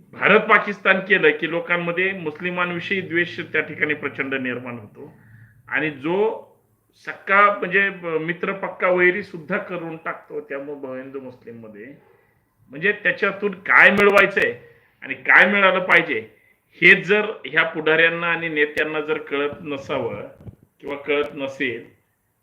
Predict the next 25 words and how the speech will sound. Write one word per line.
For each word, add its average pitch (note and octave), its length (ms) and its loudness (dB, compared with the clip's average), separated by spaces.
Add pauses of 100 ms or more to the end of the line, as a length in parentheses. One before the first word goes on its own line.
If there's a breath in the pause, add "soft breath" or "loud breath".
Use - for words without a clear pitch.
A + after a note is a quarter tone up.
तर - 60 -12
मग D#3+ 120 -4
आता F3 360 -2
एक F#3 180 0
गोष्ट F#3 260 -2
तर F#3+ 400 -4 (720)
लक्षात F3 400 -2
आली E3 180 0
पाहिजे. C#3 380 -6 (3000)
ज्यावेळेस E3+ 380 4
सभा F3 240 2
सुरू F3+ 300 2
होत्या D#3+ 480 -2 (920)
त्यावेळेस F3 360 2
मोदी F3 300 -2
सरकार, F3+ 440 0
मोदी F3 240 -4
सरकार E3+ 380 -4
म्हणून E3+ 260 -8
घोषणा D#3 400 -10
दिल्या D3+ 220 -2
जायच्या D3+ 300 -6
किंवा D3+ 400 -6
चर्चा C3+ 380 -8
करायची. A2 600 -16